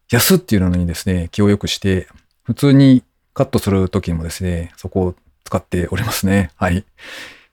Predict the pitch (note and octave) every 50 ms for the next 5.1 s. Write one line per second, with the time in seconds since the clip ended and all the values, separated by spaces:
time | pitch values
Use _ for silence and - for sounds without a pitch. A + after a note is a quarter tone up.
0 | _ _ _ - A2 F#2+ A2+ A2+ G#2 - - G#2 - F#2 F#2 F#2 F2+ F#2+ F#2 -
1 | F#2+ G2 F2+ G2+ B2 C3 B2+ - F#2+ E2+ E2 - D#2+ D#2+ - - F2 D#2+ E2 -
2 | - - - - - _ - - D3+ D#3+ E3 F3 D#3+ - G3 F3 D#3+ D3 B2+ A#2
3 | A2 G#2 - - B2 A#2+ A#2+ A#2 A#2 G#2+ A#2 A#2+ A#2+ B2 B2+ C3 C#3+ A#2 - -
4 | B2+ B2+ A#2+ G#2+ G2+ F#2 F2 E2 D#2+ - G2+ A2 G#2 - - A#2 G2+ F#2 E2+ D#2
5 | D#2